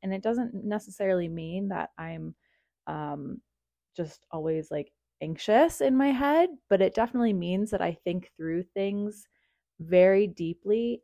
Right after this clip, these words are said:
and I do look at all sides. And so when I was feeling like I was ready to express myself and this other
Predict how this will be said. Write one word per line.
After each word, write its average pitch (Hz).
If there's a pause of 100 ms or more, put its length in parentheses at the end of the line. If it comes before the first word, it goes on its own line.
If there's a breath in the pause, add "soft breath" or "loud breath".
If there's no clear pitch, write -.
and 175
I 165
do 170
look 180
at -
all 156
sides. 151 (400 soft breath)
And 180
so 175 (400)
when 175
I 175 (240)
was 208
feeling 180
like 170
I 165
was 170
ready 165 (180)
to 175
express -
myself 165 (340 soft breath)
and 170
this - (140)
other 175